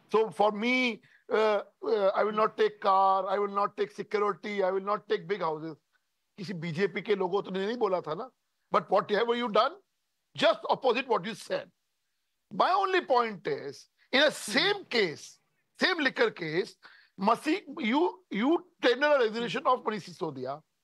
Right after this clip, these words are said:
Speaker 1: on a cr-, uh, corruption charges without any,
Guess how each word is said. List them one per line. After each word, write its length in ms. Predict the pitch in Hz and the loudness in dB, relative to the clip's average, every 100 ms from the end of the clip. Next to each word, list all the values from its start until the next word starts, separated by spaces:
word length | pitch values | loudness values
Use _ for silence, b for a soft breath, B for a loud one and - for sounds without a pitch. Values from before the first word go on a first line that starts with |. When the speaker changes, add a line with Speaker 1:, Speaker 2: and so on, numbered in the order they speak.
| _ _ _ _ _ _ _ - 185 - | _ _ _ _ _ _ _ -18 -8 0
Speaker 1:
on 160 | 285 | 2
a 100 | 330 | 2
cr-, 200 | - - - | 0 -8 0
uh, 120 | 240 | 0
corruption 460 | - 226 - 294 320 | 2 0 2 -2 -2
charges 500 | - 220 214 269 202 | 2 2 2 -2 -4
without 340 | 180 226 302 - | 2 4 4 2
any, 480 | 262 285 277 240 | 0 2 0 -4